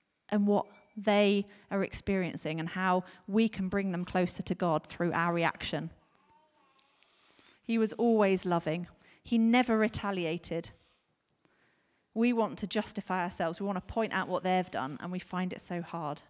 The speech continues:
to do. He always trusted his Father a hundred percent,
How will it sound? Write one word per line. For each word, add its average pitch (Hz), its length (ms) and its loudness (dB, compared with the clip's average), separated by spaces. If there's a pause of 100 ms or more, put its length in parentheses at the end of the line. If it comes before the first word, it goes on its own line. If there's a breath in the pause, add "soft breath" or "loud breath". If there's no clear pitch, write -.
to 180 100 -12
do. 165 260 -4 (960 soft breath)
He 220 200 -6
always 247 420 4
trusted - 420 -4
his 190 160 -2
Father 185 380 0
a 175 60 0
hundred 214 420 -2
percent, 170 400 -2